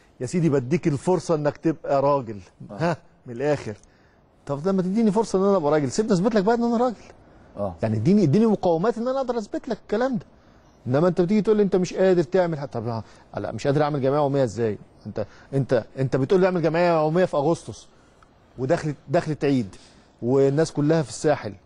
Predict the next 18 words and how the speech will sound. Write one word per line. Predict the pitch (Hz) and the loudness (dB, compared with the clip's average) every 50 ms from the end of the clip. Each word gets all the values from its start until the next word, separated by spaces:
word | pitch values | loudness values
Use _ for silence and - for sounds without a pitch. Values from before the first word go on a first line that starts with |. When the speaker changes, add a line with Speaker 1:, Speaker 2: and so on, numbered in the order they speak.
| _ - - - - _ _ _ _ _ _ _ _ _ - - | _ -20 -20 -20 -20 _ _ _ _ _ _ _ _ _ -14 -12
Speaker 1:
انت، | 123 113 - | -10 -8 -6
انت | 135 156 151 143 - - 123 - 110 | -6 -6 -8 -10 -8 -8 -8 -8 -8
بتتكلم | - - - 185 202 226 196 | -10 -4 0 2 2 2 2
في | - 147 | 2 2
ايه؟ | 143 165 208 202 135 117 | 4 4 4 4 2 2
يعني | 120 120 120 123 | 0 0 -2 -4
Speaker 2:
مم. | |
Speaker 1:
انت | 123 - - | -4 -2 -2
مش | 139 135 - 151 | -2 -2 0 0
مديني | 156 143 123 190 220 233 202 | 0 2 4 4 4 6 4
اصلًا | 214 214 - - - 202 | 4 2 0 0 0 2
مقومات | 185 185 180 - 185 165 165 165 185 220 233 - 190 | 2 2 0 2 2 2 2 2 2 0 -2 -2 -2
ان | 165 185 | -4 -2
انا | 208 214 220 | -2 -2 -2
اقدر | 220 170 180 170 | -2 0 0 2
اجهز | 160 190 202 220 202 165 | 2 2 2 2 2 0
للكلام | 156 - - 160 165 196 226 208 | -2 -2 0 0 2 2 2 0
ده. | 147 113 98 | -2 -4 -6